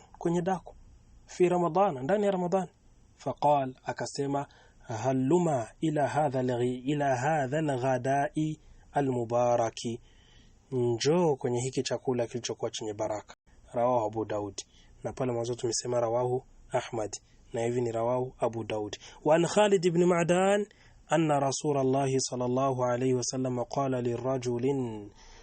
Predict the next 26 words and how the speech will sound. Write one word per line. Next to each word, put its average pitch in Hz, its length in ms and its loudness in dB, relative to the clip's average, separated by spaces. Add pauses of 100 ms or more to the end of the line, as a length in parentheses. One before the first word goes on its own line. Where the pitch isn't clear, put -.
(180)
kwamba 147 260 0
kutoka 147 360 -4
kwa 131 180 -4
Khalid 147 440 0
ibn 120 200 -2
Ma'dan 131 560 -2 (500)
kwamba 123 280 -2
Mtume 139 380 -2
alayhi 131 320 0
salatu 131 560 -4
wassalam 123 580 -2 (300)
alimwambia 120 720 0
mtu 123 280 -4
mmoja, 143 520 -4 (180)
haluma 139 640 0
ila 135 180 0
al-ghada'il 131 640 -2
mubarak, 127 580 -2 (180)
sogea 135 640 -2 (340)
kwenye 120 200 -4
chakula 131 400 0
kilichokuwa 123 440 -4
na 113 80 -2
baraka, 110 400 -2
yani 139 320 0
sahur, - 520 -6